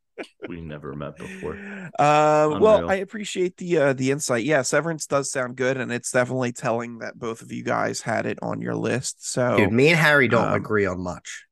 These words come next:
Speaker 3: and, uh, the fact that we're agreeing
Speaker 1: Honestly,
Speaker 3: on
Speaker 1: Chris,
Speaker 3: this
Speaker 1: we
Speaker 3: is
Speaker 1: agreed a lot this year. Um, Maverick
Speaker 3: and, and Severance.
Speaker 1: uh, Severance.
Speaker 2: House of the Dragon.
Speaker 1: Uh,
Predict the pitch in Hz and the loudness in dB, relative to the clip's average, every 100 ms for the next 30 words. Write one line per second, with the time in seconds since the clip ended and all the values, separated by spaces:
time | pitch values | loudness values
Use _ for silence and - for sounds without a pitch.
0 | _ - 104 87 85 101 107 - 120 117 | _ -4 -4 -2 -4 0 0 2 2 2
1 | 113 113 107 107 107 98 95 92 143 131 | 2 4 4 4 2 2 0 2 0 2
2 | 123 110 135 127 92 98 107 - 101 - | 0 2 2 4 4 4 2 0 -8 -8
3 | 87 85 85 - - 90 85 85 85 85 | -4 -4 -4 -8 -12 -8 -6 -6 -6 -8
4 | 76 92 95 98 104 - - _ _ _ | -6 -2 0 2 2 0 -12 _ _ _
5 | - 123 113 104 107 87 95 85 82 80 | -4 0 0 0 -2 0 2 2 0 -2
6 | 80 - - - - 92 87 95 90 - | -6 -12 -20 -16 -4 -2 0 0 -2 -6
7 | - - _ _ _ _ - 123 - - | -12 -14 _ _ _ _ -12 -12 -8 -10
8 | - - 113 - - - | -6 -6 -6 -8 -12 -14